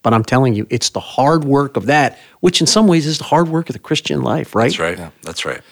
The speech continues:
Speaker 1: So, uh, that, that, those meta-, those threefold metaphors there, the,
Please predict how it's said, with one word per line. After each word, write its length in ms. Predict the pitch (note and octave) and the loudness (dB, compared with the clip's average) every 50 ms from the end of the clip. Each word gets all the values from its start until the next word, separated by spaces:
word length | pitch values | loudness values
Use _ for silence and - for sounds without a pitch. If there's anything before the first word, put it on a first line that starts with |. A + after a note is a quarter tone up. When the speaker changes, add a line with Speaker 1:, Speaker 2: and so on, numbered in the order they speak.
| - - | -10 -4
Speaker 1:
So, 300 | - - E3+ D#3+ E3 D#3+ | 0 2 4 4 4 4
uh, 200 | E3+ E3 - - - C#3+ | 2 0 -2 -4 -4 -2
that, 300 | D#3+ D#3+ F#3 - - - - - - _ _ C3 | 0 0 0 0 -4 -10 -20 -20 -20 _ _ -2
that, 400 | C3+ C#3 D3+ F3+ F3+ - - _ _ _ _ _ _ _ _ - | 0 2 2 2 0 -4 -10 _ _ _ _ _ _ _ _ -10
those 360 | A#2+ C3 C#3 D3 C#3+ C3+ - | -8 -2 0 2 2 2 2
meta-, 320 | A#2 A#2 C3+ D#3 F3 G3 G3 | 4 4 4 4 4 2 0
those 320 | D#3+ C3+ C3+ C3 C3 - | 0 0 2 2 0 0
threefold 480 | - - F#3+ G3+ F#3 - G#3+ G3+ F#3 F3 | 0 2 2 2 4 4 4 4 4 4
metaphors 560 | F3+ F3+ F#3+ F3 - - F3 F3 E3+ D3+ C#3 | 4 2 2 0 2 2 4 4 4 4 2
there, 400 | D#3 D3+ D#3 D#3 D#3+ D#3 D#3+ - _ _ - | 4 4 4 4 2 0 -2 -8 _ _ -6
the, 200 | G#2+ G#2+ A#2+ | -2 0 0